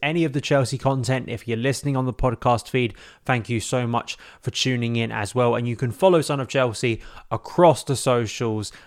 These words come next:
Just use that tag at Son of Chelsea on X, on Instagram, TikTok, all of that good stuff. But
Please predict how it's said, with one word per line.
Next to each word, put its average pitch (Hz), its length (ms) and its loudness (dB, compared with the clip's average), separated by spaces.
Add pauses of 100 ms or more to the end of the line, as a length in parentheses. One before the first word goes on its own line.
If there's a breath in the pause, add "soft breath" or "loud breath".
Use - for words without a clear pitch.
(100)
Just 135 360 2
use 131 160 0
that 127 160 -2
tag 117 240 0
at 123 160 0
Son 127 140 -6
of 117 80 -6
Chelsea 113 640 -2
on 123 220 -2
X, - 400 -4
on 117 140 -12
Instagram, 117 640 -4
TikTok, - 580 -4
all 165 160 2
of 143 60 2
that 131 180 2
good 117 160 -4
stuff. 104 400 0 (840 soft breath)
But 170 260 8